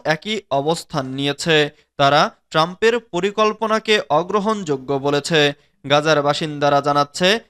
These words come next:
তারা গাজা ছাড়বেন না। সেখানকার বাসিন্দা রাশাদ আল নাজি বলেন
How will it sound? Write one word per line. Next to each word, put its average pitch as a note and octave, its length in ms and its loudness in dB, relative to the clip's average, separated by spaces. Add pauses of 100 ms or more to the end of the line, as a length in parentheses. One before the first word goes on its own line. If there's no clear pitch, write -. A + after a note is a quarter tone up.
(120)
তারা D3 220 2
গাজা D#3+ 260 0
ছাড়বেন D3 400 -2
না। D3 380 2 (320)
সেখানকার D3 640 0
বাসিন্দা C#3+ 600 0 (380)
রাশাদ F3 480 0
আল C#3 140 0
নাজি C#3+ 320 0
বলেন D3+ 400 0